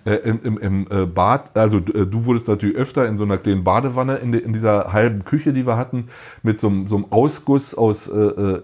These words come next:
äh, Emaille, aber völlig verkeimt. Unten der Abfluss zur nächsten Etage, äh, war dann offen, war ein Loch, da war eine nur alte Zeitung reinge-,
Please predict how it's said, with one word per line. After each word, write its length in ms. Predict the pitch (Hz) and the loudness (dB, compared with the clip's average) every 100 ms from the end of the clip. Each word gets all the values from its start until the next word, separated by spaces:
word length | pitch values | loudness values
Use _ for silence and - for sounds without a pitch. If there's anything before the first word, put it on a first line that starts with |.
| - | -6
äh, 280 | 107 87 117 | -6 -6 -2
Emaille, 520 | 101 101 123 147 139 | 2 2 4 4 2
aber 180 | 110 107 | 0 -4
völlig 340 | - 127 123 | -4 -8 -6
verkeimt. 540 | - 101 - 110 131 135 - - - | -4 -6 -4 -4 -4 -8 -16 -20 -6
Unten 320 | - 135 135 113 | 0 0 0 0
der 180 | 110 | 0
Abfluss 340 | 135 - 143 135 | 0 -2 -2 0
zur 120 | 120 | 0
nächsten 340 | 110 131 - | 0 0 0
Etage, 540 | 117 107 107 123 127 120 - - - - | 0 0 0 0 0 -4 -6 -20 -16 -2
äh, 260 | 127 117 120 | 2 4 2
war 340 | 123 113 113 117 | -2 -4 -2 -2
dann 220 | 113 101 - | -4 -6 -2
offen, 340 | 131 143 139 113 | 0 0 -2 0
war 80 | |
ein 120 | 101 98 | 2 2
Loch, 220 | - - | 0 0
da 160 | 117 | -2
war 100 | 104 | 0
eine 120 | 113 113 | 0 2
nur 320 | 117 127 131 | 2 2 2
alte 240 | 113 113 | 0 -2
Zeitung 460 | - 113 139 160 143 | -2 0 2 0 -2
reinge-, 480 | 120 123 139 131 | 0 0 0 -2